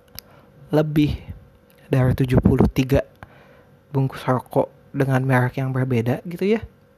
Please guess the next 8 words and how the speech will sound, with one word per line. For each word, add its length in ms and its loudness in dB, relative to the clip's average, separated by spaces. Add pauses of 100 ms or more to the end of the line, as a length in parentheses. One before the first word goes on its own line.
(1040)
Jadi, 200 0 (1300)
eh, 600 4
cuman 440 0
karena 560 2
kondisi 720 -2 (240)
kesehatan, 560 0
keuangan, 640 0
dan 440 0